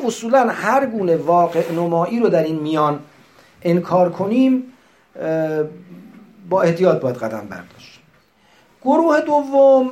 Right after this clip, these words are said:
یعنی نگاه دوم، کسانی است که نه، اینا رو یه واقع نمایی براش قائلن، ولی داستان رو سعی می‌کنن به گونه‌ای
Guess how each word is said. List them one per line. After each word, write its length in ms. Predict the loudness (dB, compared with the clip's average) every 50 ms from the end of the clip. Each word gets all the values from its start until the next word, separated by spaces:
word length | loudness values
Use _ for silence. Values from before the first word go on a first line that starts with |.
| -4 -4
یعنی 240 | -4 -2 -2 0
نگاه 400 | 0 2 2 2 4 4 4 2
دوم، 460 | 2 2 2 0 0 2 0 0 0 0
کسانی 440 | -2 -6 -8 -4 -4 -2 -2 -2
است 200 | -2 -4 -6 -6
که 100 | -2 -2
نه، 520 | 0 0 0 2 2 4 4 2 2 -2 -2
اینا 200 | -4 -2 0 0
رو 140 | 0 0 0
یه 100 | -2 -2
واقع 400 | 0 2 2 2 2 0 -2 -2
نمایی 360 | -2 -2 0 0 0 0 2
براش 300 | 2 2 2 2 0 0
قائلن، 540 | -2 0 0 0 2 2 2 0 0 0 0
ولی 380 | 0 0 0 -2 -2 -4 -6 -10 -16 -20 -20 -20 -20 -20 _ _ -2
داستان 560 | 2 4 4 4 2 -2 -4 -2 -2 0 2
رو 80 | 0 0
سعی 300 | 0 0 -2 0 0 0
می‌کنن 380 | -2 -2 -2 -2 0 0 0
به 200 | 0 2 2 2
گونه‌ای 680 | 2 0 -2 -2 0 0 0 2 0 0 0 -2 -4